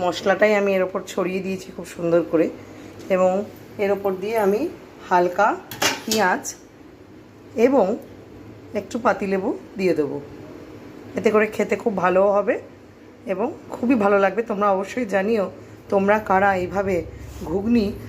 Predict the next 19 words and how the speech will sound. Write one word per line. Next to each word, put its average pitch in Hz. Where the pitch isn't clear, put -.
আর 214
হ্যাঁ, 233
তার 196
সাথে 277
পাওভাজি 254
বন, 165
আমরা 214
কিন্তু, 262
আমার 262
তো 370
খুব 254
ভালো 202
লাগে 175
এটা, 208
পাওভাজি 214
বন 202
বা 208
পাওভাজি 190
ব্রেড 180